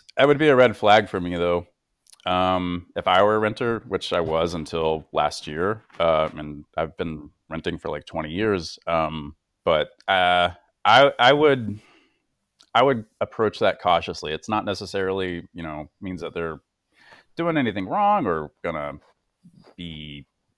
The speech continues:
uh, treating you unfairly, but it, it's, that's, uh, yeah, I would hesitate because that might be indicators of other things that they wanna try to control about your home. You know,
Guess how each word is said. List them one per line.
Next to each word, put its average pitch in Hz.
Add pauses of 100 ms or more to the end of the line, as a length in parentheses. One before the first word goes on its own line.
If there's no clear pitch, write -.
(140)
uh, 69 (760)
treating 139
you 85
unfairly, 76
but 73 (1500)
it, 151
it's, - (960)
that's, -
uh, -
yeah, 131 (120)
I 120
would 143
hesitate 107
because 87
that 92
might 92
be 95
indicators 85
of 76
other 78
things 76
that 76
they 80
wanna 78
try 85
to 78
control 80
about 73 (120)
your 90
home. 73
You 78
know, 76